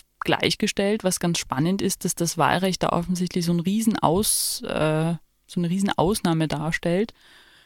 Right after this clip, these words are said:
Zumal, ähm, man könnte ja jetzt sagen, na gut, du darfst halt stattdessen in Deutschland wählen, ist doch auch schön. Kann man ja auch ein Kreuzel machen. Das darf ich prinzipiell auch, aber es gibt,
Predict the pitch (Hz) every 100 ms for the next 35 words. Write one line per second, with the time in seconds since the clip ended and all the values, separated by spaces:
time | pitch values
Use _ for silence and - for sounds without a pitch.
0 | _ - 190 165 143 165 196 220 - 175
1 | 170 170 165 180 175 170 151 156 165 160
2 | 170 160 147 139 - 160 143 - 127 143
3 | - 151 139 127 123 - 127 131 127 131
4 | - 135 - 131 117 - 120 139 139 -
5 | _ - - 160 151 147 - 123 - -
6 | - - - 151 156 - 151 - 131 -
7 | _ _ - 147 - 208 - 214 233 226
8 | 208 214 143 151 247 - 151 151 214 190
9 | - 151 _ -